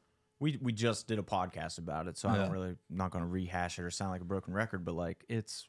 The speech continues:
Speaker 1: selling fast already,
Speaker 2: Oh,
Speaker 1: and
Speaker 2: I
Speaker 1: we
Speaker 2: know.
Speaker 1: haven't even tried to sell it yet.
Speaker 2: Yeah, you
Speaker 1: <laughs>
Speaker 2: guys jumped on me,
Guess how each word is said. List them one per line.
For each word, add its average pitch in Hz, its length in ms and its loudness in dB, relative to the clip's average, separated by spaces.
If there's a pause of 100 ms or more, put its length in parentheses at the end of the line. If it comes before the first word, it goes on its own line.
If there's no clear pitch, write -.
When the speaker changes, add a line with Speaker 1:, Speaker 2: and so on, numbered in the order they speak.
Speaker 1:
selling 92 520 -2
fast 87 460 -2
already, 95 380 0
Speaker 2:
Oh, 90 60 2
Speaker 1:
and 92 100 2
Speaker 2:
I 101 40 4
Speaker 1:
we 95 80 4
Speaker 2:
know. 127 100 6
Speaker 1:
haven't 104 220 4
even 95 140 2
tried 95 260 2
to 87 40 -2
sell 110 300 2
it - 80 -6
yet. - 180 -4 (240)
Speaker 2:
Yeah, 151 140 8
you 143 140 8
Speaker 1:
<laughs> - 20 0
Speaker 2:
guys 131 200 8
jumped 233 280 6
on 127 100 6
me, 135 320 4